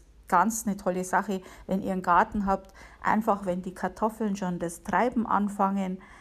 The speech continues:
ähm, die einpflanzen. Jetzt weiß ich gar nicht mehr, wann ich das gemacht habe. Äh, ich glaub im Mai. Da müsst ihr bei euch gucken, wie, wie das bei euch regional so ist, wann ihr die pflanzen könnt. Einfach googeln. Ähm,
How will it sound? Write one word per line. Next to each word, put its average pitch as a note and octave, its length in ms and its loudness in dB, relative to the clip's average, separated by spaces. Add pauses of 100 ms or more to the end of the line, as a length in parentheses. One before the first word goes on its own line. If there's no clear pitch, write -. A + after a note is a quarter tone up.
(300)
ähm, F3+ 500 0 (280)
die F#3+ 240 0
einpflanzen. G3 760 0
Jetzt E3 140 -8
weiß E3+ 160 -2
ich F#3+ 140 -12
gar E3+ 100 -2
nicht F3 120 -4
mehr, D#3+ 140 -4
wann E3 140 -2
ich - 140 -10
das - 180 -10
gemacht F3 420 -4
habe. F3+ 200 -4 (420)
Äh, E3+ 720 -2
ich - 200 -14
glaub D3 420 -6
im D3+ 320 -8
Mai. D#3 460 -6 (360)
Da D#3+ 80 -4
müsst G#3+ 320 0
ihr F#3+ 40 -2
bei F3+ 140 2
euch E3+ 300 2
gucken, E3 340 -4
wie, E3 220 -8
wie F3 160 -4
das E3 220 -4
bei D#3 180 -2
euch - 300 -4
regional D#3 640 -4
so - 220 -6
ist, - 440 -8
wann D3+ 180 -4
ihr C#3+ 120 -4
die D3+ 100 -8
pflanzen D#3+ 420 -4
könnt. D3+ 300 -8 (160)
Einfach C#3+ 380 -10
googeln. F3 340 -8 (1000)
Ähm, F3 520 2